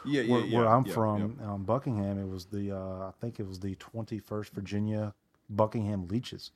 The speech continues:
Speaker 2: They were called Buckingham Leeches because the captain was Major, uh, Captain Leach. That was his last
Speaker 1: Hmm.
Speaker 2: name.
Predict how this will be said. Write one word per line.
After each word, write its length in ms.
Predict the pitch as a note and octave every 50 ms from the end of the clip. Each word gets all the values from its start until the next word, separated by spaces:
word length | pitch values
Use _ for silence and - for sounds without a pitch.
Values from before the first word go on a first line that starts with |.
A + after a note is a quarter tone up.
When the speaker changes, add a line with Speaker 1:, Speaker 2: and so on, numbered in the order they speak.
| - _ - - - - - - - - _ _ _ _ _ _ _
Speaker 2:
They 100 | - A#2
were 120 | G#2+ G2+ G2
called 340 | - - B2 A2+ G#2 - -
Buckingham 420 | - A2+ A2+ - A2 G#2 G#2 F#2 F2 G2
Leeches 380 | A#2+ E3+ F#3+ - - A2+ F#2+
because 340 | G2+ G#2+ G#2 - A#2 G#2+ G2
the 100 | G2 G2
captain 560 | - - - A2+ A#2+ C#3 - - A#2 G#2 F#2+ F#2
was 340 | F#2+ G2 F#2+ F#2+ F2+ F2
Major, 440 | F#2 F#2+ F#2+ G2+ F#2+ G2 A#2 A2 G2+
uh, 140 | G2 F#2+ F2+
Captain 420 | F2 - - G#2+ G2 - G2+ F#2+
Leach. 360 | F#2+ B2 B2 - - - - - _ _ _ _ _ _ _ _ _ _ _ _ _ _ _ _ _ _ _ _ _ _
That 80 | A2+ G#2+
was 100 | G#2+ G#2
his 100 | G2+ G2
last 280 | G2 G2 G2 F#2 -
Speaker 1:
Hmm. 60 | -
Speaker 2:
name. 220 | G#2 G2+ - G2+